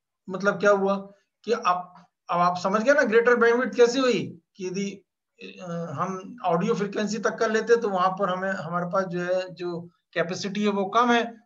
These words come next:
और यहाँ पर हमारे पास capacity ज्यादा है, तो हम बहुत सारे channels जो है उसके एक साथ उसी carrier पे भेज सकते हैं, तो हमारा काम आसान हो गया, ठीक है ना?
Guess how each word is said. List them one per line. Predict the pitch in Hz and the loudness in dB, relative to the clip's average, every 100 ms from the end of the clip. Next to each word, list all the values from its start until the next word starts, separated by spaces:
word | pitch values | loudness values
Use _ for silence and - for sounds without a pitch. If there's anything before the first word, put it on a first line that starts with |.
| - | -2
और | 185 | 0
यहाँ | 175 180 | 2 2
पर | 185 | 4
हमारे | 190 185 185 | 2 0 -4
पास | 180 | -6
capacity | 180 175 170 190 | -6 -6 -8 -4
ज्यादा | 170 170 208 | 2 4 4
है, | 190 | 2
तो | 185 | 2
हम | 185 180 - | -2 -6 -8
बहुत | 160 220 | -4 0
सारे | 208 190 185 | 0 0 -2
channels | 170 165 170 | -2 -4 -4
जो | 156 | -4
है | 156 | -4
उसके | 143 - 180 175 - _ _ - | -6 -12 -14 -14 -16 _ _ -4
एक | 247 247 | -2 -2
साथ | - 214 202 160 - _ - | 0 2 2 2 -6 _ -12
उसी | 208 247 | -6 -6
carrier | 240 170 156 156 | -2 0 0 -2
पे | 196 269 | 0 0
भेज | 277 - 143 123 | 0 -4 -8 -6
सकते | 123 123 _ | -10 -16 _
हैं, | 117 _ _ _ _ _ _ | -20 _ _ _ _ _ _
तो | 185 | -6
हमारा | 147 160 175 | -4 -2 -2
काम | 180 196 190 | 0 0 0
आसान | 185 214 220 | 0 0 0
हो | 208 | -2
गया, | 214 240 240 - _ _ _ - | -2 -2 -4 -16 _ _ _ -10
ठीक | 196 | 0
है | 277 | 0
ना? | 254 | 0